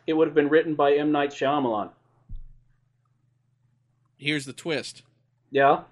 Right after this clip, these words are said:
Speaker 2: This podcast never happened.
Speaker 1: Oh, well, I feel better already.
Speaker 2: I don't.
Speaker 1: I, I actually like the ending of his Dark Materials trilogy better than this podcast.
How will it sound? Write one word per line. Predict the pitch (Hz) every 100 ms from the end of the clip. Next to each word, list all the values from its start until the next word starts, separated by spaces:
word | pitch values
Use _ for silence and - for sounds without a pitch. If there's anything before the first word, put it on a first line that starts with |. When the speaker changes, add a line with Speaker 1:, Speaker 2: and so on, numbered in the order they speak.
| _
Speaker 2:
This | - -
podcast | 139 123 - 117 -
never | 123 117
happened. | - 123 - 110 110 _ _
Speaker 1:
Oh, | 151 175 135 - -
well, | 127
I | 131
feel | 135 143
better | 139 147 143
already. | 139 143 120 107 _ _ _ _ _ _ _ _ _ _ _ _ _ _ _ _ _ -
Speaker 2:
I | 143
don't. | 135 120 127 _ _ _ 135
Speaker 1:
I, | 165 -
I | 143 180
actually | 208 196 180
like | 170 170
the | 147
ending | 156 170 160 151 -
of | 143 135 131
his | - 165
Dark | 165 156
Materials | 143 - 160 170 139
trilogy | 147 123 110 107
better | 127 127
than | 120
this | 117 113
podcast. | 123 120 107 95 -